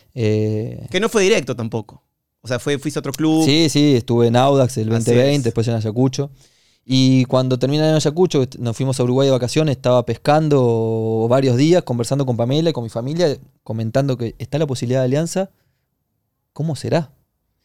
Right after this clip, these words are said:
Speaker 1: ¿Tendré la capacidad de, de, de afrontar una situación así? En, en principio habían dudas, tenía mis dudas. Eh, el primero me dijo, Dami, porque yo soy Damián para mi familia, Dami.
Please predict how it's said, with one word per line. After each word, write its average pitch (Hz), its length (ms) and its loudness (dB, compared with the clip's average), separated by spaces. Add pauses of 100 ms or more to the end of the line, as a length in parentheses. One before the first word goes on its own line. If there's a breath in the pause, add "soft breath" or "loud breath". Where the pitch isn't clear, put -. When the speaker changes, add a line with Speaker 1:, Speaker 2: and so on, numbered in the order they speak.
(460)
Speaker 1:
¿Tendré 107 460 -2
la 170 100 0
capacidad 120 560 -2
de, 110 260 -2
de, 110 140 -8
de 117 100 -8
afrontar 113 420 -4
una 120 120 -2
situación 113 360 -8
así? 156 280 0
En, 131 80 -2
en 113 180 -8
principio 151 340 -2
habían 131 240 0
dudas, 151 280 2
tenía 143 320 -2
mis 117 160 -4
dudas. 110 340 -6 (800)
Eh, 107 720 -6 (540)
el 110 80 -14
primero 120 300 2
me 113 80 0
dijo, 95 380 -6 (600)
Dami, 117 360 0
porque 107 200 -4
yo 120 100 0
soy 120 200 0
Damián 117 280 2
para 110 300 0
mi 107 80 -8
familia, 110 340 -6
Dami. 117 300 -4